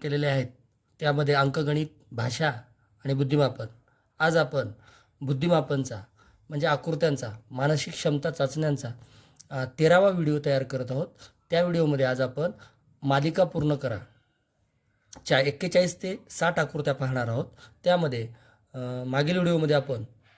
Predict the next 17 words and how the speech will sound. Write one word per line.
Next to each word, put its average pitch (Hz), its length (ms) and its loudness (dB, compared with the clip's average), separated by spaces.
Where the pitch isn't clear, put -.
अ, - 20 -12
एकवीस 160 460 -4
ते 170 60 -2
चाळीस 165 580 0
पर्यंतच्या 147 380 0
आकृत्या 135 320 -2
पाहितलेल्या 131 420 -2
आहेत. 151 120 -2
आज 151 140 0
आपण 156 240 2
एक्केचाळीस 160 560 -2
ते 160 80 -2
साठ, 135 280 -2
अ, 139 40 -6
आकृत्या 131 500 -2
पाहणार 135 300 2
आहोत. 131 180 0